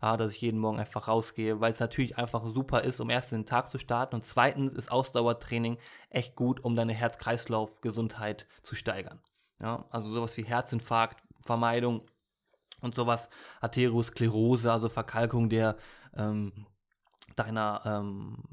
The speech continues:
deiner, deiner Adern und so. Das ist auf jeden Fall alles, ähm, sehr positiv, wenn du halt Ausdauertraining machst. Und das würde ich auf jeden Fall mitnehmen, wenn wir über allgemeine Gesundheit sprechen. So, ich hoffe, die Folge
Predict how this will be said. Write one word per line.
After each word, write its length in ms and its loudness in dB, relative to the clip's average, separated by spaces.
deiner, 360 -12
deiner 300 -14
Adern 420 2
und 160 -6
so. 240 0
Das 160 2
ist 60 4
auf 160 6
jeden 120 6
Fall 180 2
alles, 580 0
ähm, 540 -6
sehr 200 4
positiv, 800 2
wenn 140 4
du 120 2
halt 140 0
Ausdauertraining 680 -4
machst. 220 -6
Und 80 -2
das 220 2
würde 140 4
ich 40 -4
auf 140 -4
jeden 240 2
Fall 200 0
mitnehmen, 460 0
wenn 120 0
wir 80 2
über 220 0
allgemeine 480 0
Gesundheit 520 -4
sprechen. 500 -10
So, 280 0
ich 180 6
hoffe, 180 10
die 120 6
Folge 580 6